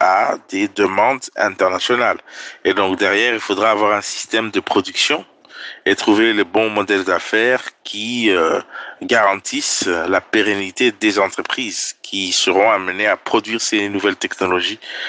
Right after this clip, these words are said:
basées sur l'intelligence artificielle. On a par exemple une technologie créée par mon entreprise Neotex qui, euh, s'agit de faire de la reconnaissance faciale sur des bovins.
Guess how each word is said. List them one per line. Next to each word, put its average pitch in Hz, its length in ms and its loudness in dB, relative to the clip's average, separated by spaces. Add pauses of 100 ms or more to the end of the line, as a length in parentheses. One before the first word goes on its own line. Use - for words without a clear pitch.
(200)
basées 104 320 2
sur 101 200 0
l'intelligence 90 600 -2
artificielle. - 680 -6 (420)
On 98 140 4
a 113 80 4
par 95 180 0
exemple 98 580 0
une 104 120 -2
technologie 98 840 -2
créée 101 380 0
par 92 300 2
mon 90 180 -2
entreprise 95 560 -6
Neotex - 680 -2 (840)
qui, 113 560 2
euh, 87 800 2
s'agit 95 580 -2
de 107 120 2
faire 110 260 0
de 101 80 0
la 95 140 4
reconnaissance 98 600 -2
faciale - 480 0
sur 98 200 -4
des 104 120 2
bovins. 117 400 2